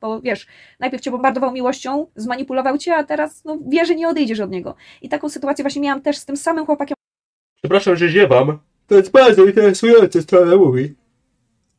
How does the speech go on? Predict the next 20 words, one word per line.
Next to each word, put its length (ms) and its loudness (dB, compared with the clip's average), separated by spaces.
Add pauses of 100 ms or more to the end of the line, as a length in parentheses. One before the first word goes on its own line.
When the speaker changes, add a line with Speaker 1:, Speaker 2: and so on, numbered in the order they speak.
(460)
Speaker 2:
Natomiast 440 -2
właśnie 360 -4
zanim 360 -2
on 140 -2
to 80 -12
powiedziała, 320 -2
chciałem 240 -6
powiedzieć, 320 -2
że 320 0
Najka 480 -2
w 80 -8
tym 120 -6
momencie 340 -6
bardzo, 720 2 (280)
bardzo 340 0
przemawia 360 0
przez 180 -4
nią 140 0
ból 460 0 (320)
rozstania. 720 -2